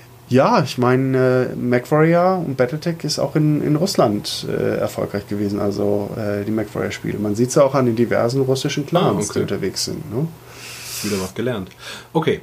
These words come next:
Speaker 2: dann, ähm, du hast ja auch geschrieben, laienhafte Kommunikation.
Speaker 1: Ja, genau. Also weitere Probleme. Also die Feature-Ankündigungen waren vom P G I am Anfang zu vollmundig und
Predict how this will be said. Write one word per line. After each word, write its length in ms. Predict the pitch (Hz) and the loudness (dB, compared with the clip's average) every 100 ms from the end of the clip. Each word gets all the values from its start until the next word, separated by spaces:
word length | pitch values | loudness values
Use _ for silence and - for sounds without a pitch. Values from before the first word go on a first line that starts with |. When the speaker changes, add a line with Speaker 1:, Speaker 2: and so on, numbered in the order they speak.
| - | -2
Speaker 2:
dann, 320 | 117 117 92 110 | 0 0 0 0
ähm, 600 | 143 160 175 180 170 131 | 2 4 4 2 2 2
du 80 | 139 | 0
hast 120 | 139 | 0
ja 60 | |
auch 80 | 123 | -4
geschrieben, 380 | 127 - 110 104 | -4 -6 -4 -2
laienhafte 500 | 92 127 117 107 104 | -2 -2 -4 -8 -12
Kommunikation. 760 | - 104 101 95 95 - 104 98 | -8 -6 -6 -8 -10 -10 -10 -4
Speaker 1:
Ja, 380 | 120 127 123 120 | 0 2 2 0
genau. 320 | 117 110 107 | 0 -4 -4
Also 220 | 110 127 | -2 2
weitere 240 | 131 151 156 | 2 2 0
Probleme. 460 | - 123 113 107 | -4 -2 -2 -2
Also 180 | 107 113 | -6 -6
die 100 | 113 | -6
Feature-Ankündigungen 1040 | 113 165 165 165 156 139 147 147 139 139 127 | -4 -2 2 4 4 2 -2 -4 -4 -2 0
waren 240 | 123 127 - - - - | 0 0 -6 -18 -20 -6
vom 160 | - 131 | -2 0
P 140 | 147 | 0
G 100 | 135 | 2
I 40 | |
am 180 | 120 120 | 2 2
Anfang 280 | 113 120 123 | -2 -4 -4
zu 140 | - | -6
vollmundig 800 | 147 143 135 135 131 135 135 135 | -2 4 4 4 2 0 0 -2
und 220 | 120 113 | -6 -6